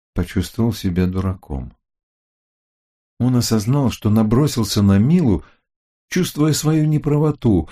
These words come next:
а может быть, отягощенный бременем долгих лет, исполненных бесконечных обид. Ведь и он не был с ней до конца откровенным. Так до сих пор и не рассказал о Сильвии.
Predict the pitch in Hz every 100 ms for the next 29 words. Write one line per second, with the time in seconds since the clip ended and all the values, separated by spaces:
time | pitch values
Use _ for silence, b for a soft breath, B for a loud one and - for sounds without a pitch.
0 | B 110 143 156 151 143 165 - b 135
1 | 139 165 165 - - 175 156 131 127 107
2 | 131 156 139 123 113 98 160 147 104 107
3 | 117 127 175 - 113 - - 151 156 139
4 | 135 113 95 123 - 123 139 139 - 131
5 | - 131 135 135 - - _ _ _ _
6 | - 104 98 117 151 180 151 120 117 101
7 | 87 - 101 98 98 - 98 - 98 82
8 | - 101 98 101 76 71 67 _ _ _
9 | _ _ - 139 101 85 107 135 - 90
10 | - - 151 131 113 113 120 113 - -
11 | 98 139 120 101 - 160 160 98 85 73